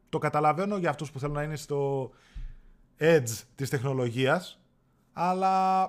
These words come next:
ουσιαστικός, ουσιαστικός λόγος δεν υπάρχει, ευτυχώς μεν. Το καταλαβαίνουν και οι ίδιες εταιρείες, γι' αυτό και βλέπετε τόσες αναβολές και τόσο κακό, συν τον ιό βέβαια. Τέλος πάντων, αυτό που ήθελα να πω είναι ότι πέρα από την A M D που το παραδέχτηκε,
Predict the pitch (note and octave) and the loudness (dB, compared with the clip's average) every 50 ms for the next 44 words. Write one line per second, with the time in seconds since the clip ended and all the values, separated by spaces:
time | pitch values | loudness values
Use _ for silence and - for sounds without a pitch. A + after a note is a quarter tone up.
0 | F#3 - - F3 D3 - - E3+ D3 - - - A3+ A3 A3 G#3 F3 - - - | -4 -6 -6 -6 -4 -2 -2 -2 -2 -4 -2 0 0 0 0 -4 -8 -8 -6 -4
1 | G#3+ G#3+ G#3 - G#3 G#3 A3 G#3+ G#3+ A3 A3 G3+ - - - - - - D3 F3 | -4 -4 -4 -2 -2 -2 0 0 -2 -2 -2 -4 -6 -12 -14 -16 -14 -8 -6 -4
2 | G3 F#3+ F3+ - E3+ F3 F3 G#3+ - - E3 D3 - - - D3 - - F3 F#3+ | -4 -2 -2 -2 -2 -2 -4 -8 -8 -8 -8 -8 -8 -8 -10 -10 -6 0 0 0
3 | F#3 F3+ - - A#2+ B2 C#3 E3+ G3+ G#3+ - - - - _ C#3+ C#3 D3+ D3 D3+ | 0 0 -2 -6 -6 -4 -4 -4 -4 -6 -8 -12 -20 -12 _ -4 -2 0 2 2
4 | D#3+ F#3 G#3+ F#3+ D#3+ F#3+ G3 F3 - C#3+ D3+ E3 F3+ E3 C3+ C3 B2+ D#3+ C#3+ C#3 | 2 2 0 0 -2 -2 -4 -4 -4 -6 -4 -2 -2 -2 -2 -2 -4 -4 -8 -6
5 | A#2 A2+ G#2 F#2 G2+ G2 G#2 F#2+ - G#2 G2 - G2+ G2+ G2 F#2 G2 G2 G2 F#2+ | -6 -6 -6 -6 -8 -10 -10 -10 -8 -10 -10 -10 -12 -12 -12 -12 -12 -14 -14 -14
6 | - - G2+ - G2+ - - G#2 F2+ - C3 B2 - - B2 A2 - A2 G2+ G2+ | -16 -18 -16 -16 -16 -14 -14 -16 -14 -12 -14 -12 -10 -12 -12 -10 -8 -10 -8 -8
7 | G2+ G2+ F#2 G2 G2 F#2+ A2 C#3 E3 F3 _ _ _ _ _ _ _ _ _ _ | -10 -10 -12 -12 -14 -12 -12 -14 -14 -16 _ _ _ _ _ _ _ _ _ _
8 | _ _ _ _ _ _ _ _ _ _ _ - - - _ - _ _ - - | _ _ _ _ _ _ _ _ _ _ _ -20 -20 -20 _ -20 _ _ -12 -10
9 | G3 F3+ - G#3 F#3 F#3 G3+ F3+ G#3 - A3 G3+ D#3+ - G3 G3 F#3 F3+ - F#3+ | -10 -4 -2 -2 0 0 -2 -4 -4 -4 -2 -2 -2 -2 -2 -4 -4 -4 -4 -2
10 | F#3+ G3+ G3 G3 F#3+ F3+ D#3+ D#3 D3 C3 B2 A2+ D#3 E3 F3+ F3 E3+ C#3+ D3+ C3+ | -4 -2 -2 -4 -4 -4 -2 -4 -4 -6 -4 -4 -4 -4 -4 -6 -4 -4 -2 -2
11 | B2+ A#2+ C3 B2+ - - - D3 F3 F3 | -2 -4 -6 -8 -8 -8 -6 -6 -6 -6